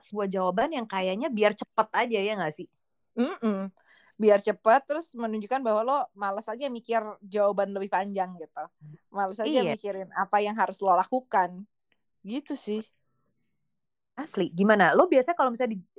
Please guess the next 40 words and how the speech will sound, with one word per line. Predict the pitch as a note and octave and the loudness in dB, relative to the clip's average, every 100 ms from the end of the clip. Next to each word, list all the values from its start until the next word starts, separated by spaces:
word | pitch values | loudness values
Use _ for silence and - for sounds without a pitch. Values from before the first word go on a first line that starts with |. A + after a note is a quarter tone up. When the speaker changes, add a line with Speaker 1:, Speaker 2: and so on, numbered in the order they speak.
| - | -2
Speaker 1:
ada, | G3+ F#3+ F3 - | 0 4 4 2
ada | F3+ | -2
kasus | F3 F#3 - G#3 - _ _ - | -4 -4 -4 -8 -10 _ _ -4
nggak | G3 F3+ F3+ | 4 4 6
tahu | F3+ E3+ G#3 - - | 4 2 0 -6 -16
di | E3+ E3+ E3 D#3+ D#3 _ - | -12 -8 -8 -8 -10 _ -4
kehidupan | F3 F3+ F3+ | 0 0 0
profesional, | F#3 F#3+ - F3 D#3+ D#3 G3 | -2 -2 -2 -2 0 0 -2
pasti | F3+ A#3 | -4 -4
lo | A#3+ | -6
pernah | - E3+ D#3 | -8 -6 -4
ngalamin | D#3 E3+ E3+ | -4 -6 -10
juga. | E3 D#3 F#3+ G#3+ _ _ _ _ _ _ _ _ - | -10 -2 -2 -2 _ _ _ _ _ _ _ _ -2
Lo | D4 | -2
gimana | G3+ G#3 F3 F3 | 0 -2 0 -4
tuh? | F3+ - _ _ - _ | -6 -10 _ _ -20 _
<laughs> | - A4+ | -6 4
Speaker 2:
Kalau | A#3+ C4+ B3+ | 6 6 4
gue | E4 | 2
selalu | G4+ C#4 C#4 C#4 | 2 -2 -2 -2
jawabnya, | A#3 A3+ B3+ F4+ _ _ _ A3+ | -2 0 -4 -8 _ _ _ -8
"Em, | A#3 A3+ A3+ A3+ | -8 -8 -10 -2
gue | C#4 | -2
belum | B3+ A#3 | -2 -2
tahu | A3+ | -2
lagi, | C4+ C4+ D#4+ D#4+ | 0 -4 -10 -10
coba | B3 A3+ G#3+ | -8 -2 -2
ya | A3+ | -2
gue | G#3 | -8
cari | F#3+ F3+ | -10 -8
tahu | F#3 | -8
dulu, | F3+ F#3+ F3+ | -8 -12 -8
ntar | F#3+ G3 | -6 -6
gue | F#3 F3 | -8 -8
kabarin | E3+ E3+ D3+ - | -8 -8 -12 -20
lo," | - _ _ E3+ | -20 _ _ -18
gitu. | E3 - C3+ _ _ _ _ _ _ _ _ _ _ _ _ _ _ _ _ | -18 -18 -20 _ _ _ _ _ _ _ _ _ _ _ _ _ _ _ _
Speaker 1:
Itu | F3+ F#3+ | 0 4
kan | A#3 A3 | 4 4
lo, | A3+ G3+ E3+ D#3 | 4 6 4 0